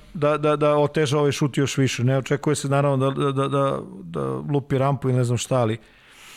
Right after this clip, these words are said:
prosto, ovaj, prosto je drugačije. Ovo je, vidiš, ovo je odbrana Davisa na ovom uručenju, potpuno drugačije od Gasola i menja ono što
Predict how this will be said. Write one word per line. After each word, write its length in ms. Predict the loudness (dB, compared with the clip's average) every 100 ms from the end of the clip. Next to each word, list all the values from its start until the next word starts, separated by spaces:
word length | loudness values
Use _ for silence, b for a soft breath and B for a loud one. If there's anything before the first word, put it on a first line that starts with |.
| B B -6
prosto, 420 | -2 -2 0 2
ovaj, 360 | 2 4 2 0 -6 -20 B B B B B B B B B _ _ _ _ _ _ _ _ -14
prosto 320 | -4 -4 0
je 40 | 0
drugačije. 340 | 2 0 -2
Ovo 240 | 0 2 2
je, 120 | 0
vidiš, 340 | 0 0 0 2
ovo 140 | 0
je 60 | 2
odbrana 340 | 0 0 0
Davisa 440 | 2 2 2 2 2
na 80 | 2
ovom 180 | 2
uručenju, 440 | 2 0 0 2 2
potpuno 320 | 0 0 0
drugačije 340 | 0 0 0
od 60 | 0
Gasola 380 | 0 0 2 4
i 40 |
menja 320 | 2 2 2
ono 120 | 2 0
što 440 | 2 2 0 -4